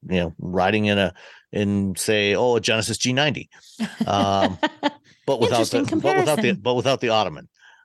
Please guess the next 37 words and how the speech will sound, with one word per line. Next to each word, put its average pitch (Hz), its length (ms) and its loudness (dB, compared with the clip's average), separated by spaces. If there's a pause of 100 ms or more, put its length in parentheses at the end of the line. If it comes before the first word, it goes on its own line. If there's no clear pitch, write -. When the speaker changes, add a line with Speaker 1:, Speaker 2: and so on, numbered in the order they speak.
Speaker 1:
uh, 98 320 2
without 98 180 0
the 104 80 -6
foot 107 200 0
ottoman. 90 400 -2 (100)
Um, 107 580 2 (280)
and 123 240 0
then 120 400 0 (120)
if 127 180 -2
you're 127 80 2
using 143 340 0
the 123 80 0
third 120 260 0
row, 107 200 0
you 135 180 -6
can 131 300 -4 (360)
scooch - 380 -2
the, 123 280 2
the 107 100 0
second 120 280 -2
row 113 100 2
seats - 280 -4
up 110 160 0
a 110 80 0
few 110 300 -2
inches. 113 340 -4 (340)
And 113 320 0
I 117 180 0
got, 135 280 0 (520)
you 139 80 -2
know, 139 60 0
I 139 80 0
climbed 143 360 0
into 147 200 0
the 117 120 -6
third 107 320 0
row 90 340 -4